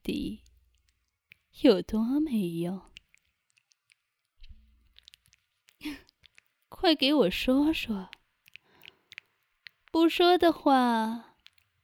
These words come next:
我就一直踩着你的鸡巴，然后等父母回来，我就把一切都告诉他们，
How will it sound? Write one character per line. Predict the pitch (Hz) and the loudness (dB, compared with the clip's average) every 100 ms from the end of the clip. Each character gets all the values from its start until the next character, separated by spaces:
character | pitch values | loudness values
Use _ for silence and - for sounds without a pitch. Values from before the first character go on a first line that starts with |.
| _ | _
我 | 220 | -4
就 | 226 247 | 0 2
一 | 269 302 285 | 4 4 4
直 | 233 - 190 208 247 - _ _ - | 0 0 2 0 -2 -10 _ _ -20
踩 | - 277 226 | -2 -2 0
着 | 226 | 0
你 | 233 185 | 0 -2
的 | - | -6
鸡 | 180 - 226 240 | -12 -10 -6 -6
巴， | 262 - - _ _ _ _ _ - _ _ _ | -6 -12 -14 _ _ _ _ _ -20 _ _ _
然 | - 180 202 226 | -4 -2 -2 -6
后 | - 226 214 202 208 - _ | -6 -4 -4 -4 -8 -16 _
等 | - 220 | -6 -4
父 | 226 - 339 | -4 2 4
母 | 277 196 170 | 4 0 -4
回 | - 175 175 | -8 -8 -6
来， | 196 226 - _ _ _ _ _ _ _ _ - | -6 -8 -10 _ _ _ _ _ _ _ _ 0
我 | 294 | 2
就 | 311 | 2
把 | 302 180 | -2 -4
一 | 175 196 | -6 -10
切 | - 339 320 | -8 -6 -4
都 | 233 | -4
告 | 214 190 208 | -4 -4 -4
诉 | - 180 | -6 -10
他 | - 185 185 | -6 -6 -6
们， | 190 - | -6 -8